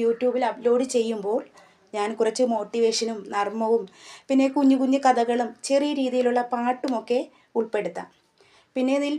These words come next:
പ്രേക്ഷകരായ നിങ്ങളെ ചിന്തിക്കാനും ചിരിപ്പിക്കാനും ഒക്കെ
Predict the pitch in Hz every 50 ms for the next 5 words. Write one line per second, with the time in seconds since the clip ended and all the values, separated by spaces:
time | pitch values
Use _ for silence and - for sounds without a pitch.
0 | 294 - - 269 254 247 - - 285 285 277 277 294 294 285 269 269 262 262 269
1 | 294 302 - - - 269 262 269 277 269 - 269 254 247 254 269 262 - - -
2 | - - - - - 262 262 240 - 285 269 - - 269 262 254 269 311 302 -
3 | _ _ - _ _ _ _ 226 233 226 269